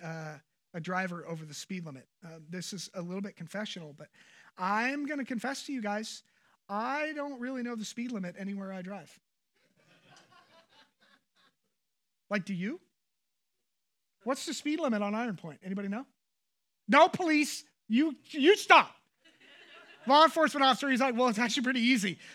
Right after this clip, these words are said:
uh, based on that and that." It's, uh, well, no, no, no, I don't bring truth and logic into this argument, Kirk. Um,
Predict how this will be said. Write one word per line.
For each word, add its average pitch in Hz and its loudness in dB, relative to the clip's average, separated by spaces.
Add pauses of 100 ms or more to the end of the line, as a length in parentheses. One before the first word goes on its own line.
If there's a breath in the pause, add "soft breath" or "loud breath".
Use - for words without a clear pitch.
uh, 247 8
based 262 4
on 262 6
that 247 6
and 233 2
that." 254 6
It's, 226 0
uh, 262 -4
well, 294 -4
no, 359 -4
no, 427 6
no, 359 10
I 294 8
don't 349 -4
bring 254 -2
truth 233 -2
and 226 0
logic 208 0
into 208 -4
this 190 -6
argument, 170 -4 (200)
Kirk. 190 -8
Um, 190 -2